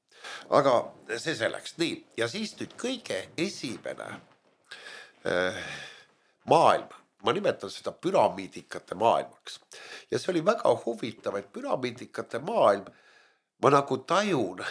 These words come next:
et on nagu suur toru ja kõik püramiidikad on nagu mingi niidiga seal toru küljes.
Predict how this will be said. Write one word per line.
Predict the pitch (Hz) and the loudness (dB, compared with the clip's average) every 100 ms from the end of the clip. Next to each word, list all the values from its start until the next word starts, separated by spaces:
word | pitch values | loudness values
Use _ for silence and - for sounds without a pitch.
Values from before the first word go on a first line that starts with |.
| - - - | -10 -8 -4
et | 113 - | -4 -2
on | 120 | -2
nagu | 117 117 107 | -4 -4 -6
suur | 101 180 185 110 | -2 -2 -2 -2
toru | - 101 110 185 - _ _ _ _ _ | 0 0 2 0 -2 _ _ _ _ _
ja | 110 | 0
kõik | 117 208 - | 0 -2 -2
püramiidikad | 190 185 117 113 107 87 _ _ _ _ - 95 101 | 2 2 2 -4 -8 -18 _ _ _ _ 0 0 0
on | 123 151 | -4 -4
nagu | 117 101 | -8 -8
mingi | 113 - 107 | -10 -10 -12
niidiga | 127 202 208 - 95 - 87 | -6 -4 -4 -6 -12 -8 -8
seal | - 90 | -8 -4
toru | - 156 101 | 0 0 0
küljes. | - 110 87 60 - - | -2 -6 -6 -8 -10 -12